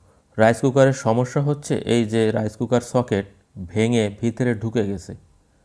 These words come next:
তো রাইস কুকার সকেট ভেঙে ঢুকে যাওয়ার কারণ হলো ওভারহিটের কারণে রাইস কুকার সকেট পুড়ে গেছে। আমরা মার্কেট হতে একটি রাইস কুকার সকেট নিয়ে আসছি, যা এখানে ফিটিং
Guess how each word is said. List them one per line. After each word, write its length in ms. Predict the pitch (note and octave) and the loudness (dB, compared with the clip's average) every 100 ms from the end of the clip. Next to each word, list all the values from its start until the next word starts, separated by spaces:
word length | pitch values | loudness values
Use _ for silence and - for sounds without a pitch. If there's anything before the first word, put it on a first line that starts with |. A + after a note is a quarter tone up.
| _ _ _ _ _ _ _ _ _ _ | _ _ _ _ _ _ _ _ _ _
তো 40 | A2+ | 2
রাইস 220 | A2+ A2+ - | 4 4 2
কুকার 240 | C3 C3 B2+ | 0 0 2
সকেট 300 | B2+ B2 C3 A#2 | 0 0 -2 -2
ভেঙে 280 | A#2+ A#2+ B2 A2 | -2 0 0 0
ঢুকে 220 | A#2 B2 A#2 | -2 0 0
যাওয়ার 180 | A#2+ A#2+ A2+ | 0 0 2
কারণ 200 | A2 A#2+ | 2 2
হলো 220 | C#3 A#2 G2 A2 | 0 0 0 0
ওভারহিটের 640 | A2+ A#2+ A2 A2+ A#2+ B2+ | 4 4 2 -2 -2 -2
কারণে 300 | B2 C3 C3 G2+ | 0 0 0 0
রাইস 240 | G#2 G#2+ | 0 0
কুকার 260 | - A2 A2+ - | -4 -4 -4 -4
সকেট 300 | A#2+ A#2+ G2 - | -4 -4 -6 -6
পুড়ে 260 | C3 B2+ G#2 | -4 -2 -2
গেছে। 240 | F2+ G2 - _ _ _ _ _ _ _ _ | -6 -10 -18 _ _ _ _ _ _ _ _
আমরা 240 | A2+ A#2+ A2+ | -4 0 2
মার্কেট 340 | G#2+ A2 B2+ | 0 -2 -4
হতে 180 | C#3 C#3 F#2+ | -4 -4 -4
একটি 200 | G2 A2 G#2+ | -6 -6 -2
রাইস 220 | G#2 G2+ | -2 -2
কুকার 240 | A#2 A2+ G#2+ - | -6 -6 -6 -8
সকেট 280 | G#2+ A2+ - | -8 -8 -6
নিয়ে 160 | A#2+ B2 | -4 -2
আসছি, 260 | B2 A#2+ F#2 - _ _ _ _ | -2 -6 -6 -12 _ _ _ _
যা 200 | - A2+ G#2+ G2+ | 0 4 6 4
এখানে 240 | G#2+ A#2 G#2+ | 0 -2 -2
ফিটিং 300 | C3 B2 | -4 -4